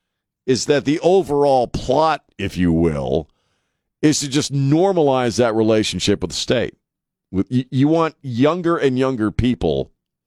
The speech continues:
growing up indoctrinated in this stuff so that you can freaking control them, which tells you something else about this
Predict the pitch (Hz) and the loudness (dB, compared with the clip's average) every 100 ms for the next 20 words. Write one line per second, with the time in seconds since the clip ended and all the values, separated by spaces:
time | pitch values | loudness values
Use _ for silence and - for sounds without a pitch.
0 | _ _ _ _ _ 92 87 123 147 156 | _ _ _ _ _ -6 0 2 4 2
1 | 131 113 95 92 107 95 110 110 127 117 | 2 0 0 0 -4 -2 0 0 -2 -2
2 | 98 87 78 76 76 73 71 - 76 67 | 0 0 0 0 -2 -4 -6 -2 -2 -2
3 | - _ - - - 160 151 - 175 165 | -6 _ -20 -10 -2 0 0 -4 -4 -6
4 | - 160 147 127 - 104 131 131 104 - | -2 -2 -2 -4 -6 -4 0 2 0 -2
5 | - - - 127 156 - - 165 196 160 | -12 -20 -4 0 0 -2 -2 0 0 0
6 | 165 - 165 156 156 156 - 101 95 85 | -2 -2 -2 0 0 -2 -2 0 0 -2
7 | 82 - - | -6 -6 -8